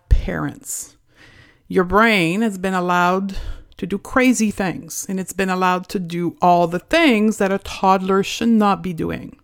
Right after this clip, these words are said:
Your human brain has been allowed to roam free and to think thoughts that kept you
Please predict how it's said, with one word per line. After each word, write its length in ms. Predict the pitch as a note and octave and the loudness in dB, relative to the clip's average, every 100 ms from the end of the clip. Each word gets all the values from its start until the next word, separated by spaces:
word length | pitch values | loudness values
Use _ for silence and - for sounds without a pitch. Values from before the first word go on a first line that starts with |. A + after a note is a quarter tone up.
| _ _ - - - - | _ _ -20 -20 -18 -8
Your 160 | G3 A3 | 2 4
human 320 | A3 E4+ D4 | 4 6 4
brain 200 | G#3 G3+ | 4 2
has 120 | F#3+ | -2
been 140 | F#3 F#3 | -4 -4
allowed 340 | F3+ F#3 F3+ | -2 -4 -4
to 120 | - | -6
roam 640 | F3 F3+ E3 E3 E3 F3 - | -6 0 2 2 0 -4 -8
free 560 | - - - E3 - - - - - _ _ _ _ _ _ _ _ _ _ _ - | -16 -16 -10 -8 -10 -14 -20 -20 -20 _ _ _ _ _ _ _ _ _ _ _ -6
and 180 | F3+ F#3 | -2 0
to 100 | G#3 | 0
think 680 | - - G#3+ A#3 C#4+ D4 - | -2 -4 0 2 2 0 -16
thoughts 920 | - B3 C4+ F3 A3 B3 - - - - - - - _ - | -2 4 4 4 2 -4 -6 -6 -8 -14 -20 -20 -20 _ -4
that 320 | F#3+ - - | -4 -4 -4
kept 520 | - A#3+ B3+ - - | 0 2 0 -4 -4
you 480 | G#3+ F3 B2+ G3+ | 0 2 2 -2